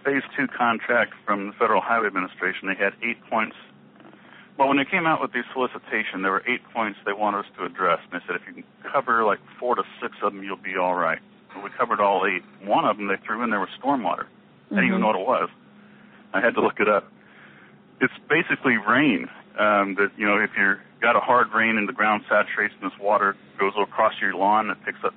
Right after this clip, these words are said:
Speaker 1: pesticides or fertilizers, whatever you happen to have on there,
Speaker 2: Mm-hmm.
Speaker 1: goes out in the street, picks up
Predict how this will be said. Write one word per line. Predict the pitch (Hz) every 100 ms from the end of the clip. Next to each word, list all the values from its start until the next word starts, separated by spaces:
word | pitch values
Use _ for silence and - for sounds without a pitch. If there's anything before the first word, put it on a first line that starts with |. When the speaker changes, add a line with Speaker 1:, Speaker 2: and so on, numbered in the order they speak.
| -
Speaker 1:
pesticides | 104 - - 104 104
or | 95 -
fertilizers, | 101 98 101 98 95
whatever | 92 104 104
you | 101
happen | 110
to | -
have | 95 101
on | 156
there, | - - - -
Speaker 2:
Mm-hmm. | 208 180 190 190 -
Speaker 1:
goes | 120 110
out | 117 98
in |
the | 98 -
street, | 135 139 -
picks | - -
up | 113